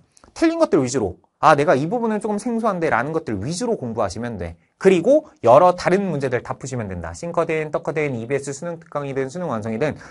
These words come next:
풀만한 문제들 많이 있잖아요. 그러니까 그런 것들을 다 푸시면 되고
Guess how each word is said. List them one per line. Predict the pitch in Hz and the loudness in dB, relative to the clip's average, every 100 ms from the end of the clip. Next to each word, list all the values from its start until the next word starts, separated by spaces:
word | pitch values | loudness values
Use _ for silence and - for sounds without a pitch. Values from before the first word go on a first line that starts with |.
| - | -6
풀만한 | 262 254 240 | -2 0 0
문제들 | 180 143 160 | -2 0 -2
많이 | 131 101 143 | -2 -4 -6
있잖아요. | 113 147 120 107 - - | -4 -4 -4 -6 -10 2
그러니까 | 156 123 165 143 - - | 4 4 4 4 2 0
그런 | 185 220 | 2 4
것들을 | 214 202 180 | 2 2 0
다 | 170 | 0
푸시면 | 147 185 190 170 | -4 -4 -4 -2
되고 | 147 240 302 | 2 6 4